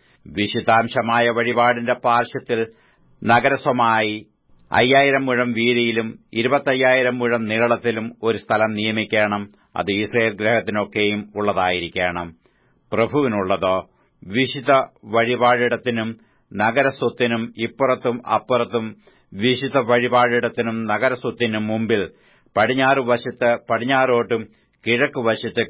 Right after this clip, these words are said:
കിഴക്കോട്ടുമായിരിക്കണം. അതിന്റെ നീളം ദേശത്തിന്റെ പടിഞ്ഞാറെ അതിരു മുതൽ കിഴക്കേ അതിരു വരെയുള്ള അംശങ്ങൾ ഒന്നിനോട് ഒത്തിരിക്കണം. അത് ഇസ്രായേലിൽ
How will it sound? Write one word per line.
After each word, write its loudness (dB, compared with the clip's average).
കിഴക്കോട്ടുമായിരിക്കണം. 0
അതിന്റെ 0
നീളം 2
ദേശത്തിന്റെ 0
പടിഞ്ഞാറെ 0
അതിരു 0
മുതൽ 0
കിഴക്കേ 2
അതിരു 0
വരെയുള്ള 2
അംശങ്ങൾ -2
ഒന്നിനോട് 2
ഒത്തിരിക്കണം. -4
അത് 2
ഇസ്രായേലിൽ 2